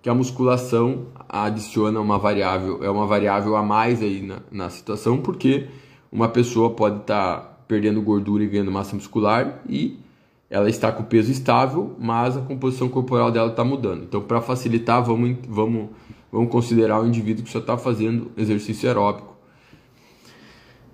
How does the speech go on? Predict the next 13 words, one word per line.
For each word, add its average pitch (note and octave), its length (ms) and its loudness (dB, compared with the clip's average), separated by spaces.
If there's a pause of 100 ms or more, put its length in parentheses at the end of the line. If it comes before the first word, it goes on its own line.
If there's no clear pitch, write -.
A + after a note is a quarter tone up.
(260)
E C#3 400 6
ele C3+ 340 4
tá C#3+ 220 2
quatro E3 360 0
semanas D3+ 800 -2 (220)
com F3 480 4 (240)
o C#3 120 -4
peso D3 640 2 (180)
e B2 120 2
a A#2+ 40 4
massa B2+ 300 0
corporal B2+ 480 2
estável. F2 600 -4